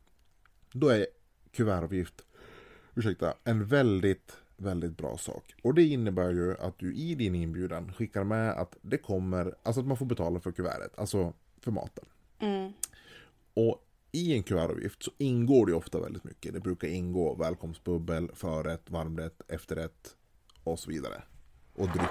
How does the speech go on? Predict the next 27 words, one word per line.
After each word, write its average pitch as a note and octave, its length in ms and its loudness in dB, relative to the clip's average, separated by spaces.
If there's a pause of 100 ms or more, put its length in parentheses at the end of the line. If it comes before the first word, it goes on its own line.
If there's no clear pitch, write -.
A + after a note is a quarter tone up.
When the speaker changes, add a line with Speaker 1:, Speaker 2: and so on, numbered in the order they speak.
Speaker 1:
då F2 60 0
till F2+ 120 -6
maten. D2 440 -6 (640)
Och A2 320 4 (680)
nu - 120 2
hade D3 240 4
ju F3+ 60 6
vi A#2+ 80 4
det E2+ 120 2
här, F#2+ 220 0
vi A2 200 -2
hade B2+ 160 4
välkomstbubbel, E3 800 2 (100)
vi G2+ 140 -4
hade... F#2 720 2 (1600)
Vad A2+ 120 -2
heter B2+ 180 -4
det? B1 180 -4
Ja, - 60 2
men G#2+ 180 2
lite F#2+ 180 0
snacks C3 360 -2
till C#3 100 -2
det, C3+ 300 2
mingelsnacks. C3 680 0
Speaker 2:
Mm, F#3+ 120 -6
mm. A#3 140 -4